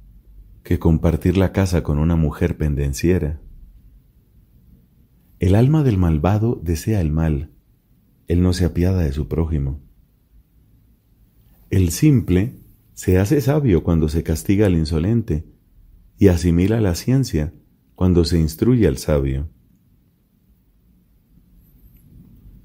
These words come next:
El justo observa la casa del malvado, y precipita en la desgracia a los malos.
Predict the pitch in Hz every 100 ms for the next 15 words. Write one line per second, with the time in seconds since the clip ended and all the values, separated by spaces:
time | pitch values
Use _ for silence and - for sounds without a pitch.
0 | - 98 85 - 92 - 82 80 - 73
1 | - 80 82 76 73 - 80 82 73 71
2 | 76 67 82 85 73 71 - - - _
3 | _ _ _ 85 90 85 85 78 92 95
4 | 82 76 73 65 80 90 90 69 69 67
5 | 73 78 73 67 -